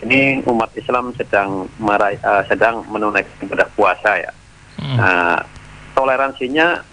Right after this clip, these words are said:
Speaker 1: eh, sangat tinggi ya. Jadi kesemarakan, eh, artinya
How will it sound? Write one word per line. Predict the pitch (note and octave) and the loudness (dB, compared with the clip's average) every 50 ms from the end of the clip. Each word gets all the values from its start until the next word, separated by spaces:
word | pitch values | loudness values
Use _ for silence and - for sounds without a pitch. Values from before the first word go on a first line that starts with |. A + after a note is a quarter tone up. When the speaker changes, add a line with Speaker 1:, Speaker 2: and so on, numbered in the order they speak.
| - | -2
Speaker 1:
eh, | - A#2 G#2+ G#2 G2+ G2 F#2 - - - | 2 4 4 4 4 4 2 0 0 -2
sangat | A#2+ B2 A#2+ A#2+ - | 0 0 0 -2 -2
tinggi | A2+ G#2+ G#2 F#2+ F#2+ F2+ F2 - - - - - - - - G2+ | -4 -6 -4 -4 -4 -4 -6 -8 -16 -20 -20 -20 -20 -14 -4 -2
ya. | F#2+ E2+ - - - - - - - - - - | 0 0 0 -2 -8 -16 -20 -20 -20 -20 -6 -2
Jadi | - G#2 A#2+ D3 D#3 D3+ D3 - - - - - - - - - - - - - | 2 2 4 4 4 2 0 0 -4 -8 -16 -20 -20 -20 -20 -20 -20 -6 -2 -2
kesemarakan, | C3+ - D#3+ D3 C3 C3 C3 B2+ - - C3+ A#2+ A2+ A2 G2 - - - - - - - | 0 2 2 2 4 4 2 0 2 0 0 0 -2 -6 -14 -16 -20 -20 -20 -14 -10 -6
eh, | G2 F#2+ - | -4 -2 0
artinya | - G#2+ - A#2+ B2 A#2+ B2 A2 G#2 G2+ | 0 0 0 0 0 2 2 4 2 2